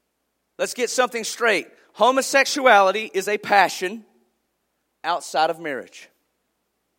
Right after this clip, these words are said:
It is a sexual activity outside of marriage. So homosexuality is just as much an abomination to God as adultery. Adultery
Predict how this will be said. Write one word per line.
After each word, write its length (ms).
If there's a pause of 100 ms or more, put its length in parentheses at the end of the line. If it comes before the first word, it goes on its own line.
(720)
It 160
is 180
a 220 (120)
sexual 680
activity 760 (360)
outside 580
of 100
marriage. 540 (1160)
So 420 (180)
homosexuality 1200
is 280
just 360
as 120
much 220
an 80
abomination 720
to 60
God 340
as 160
adultery. 720 (1200)
Adultery 920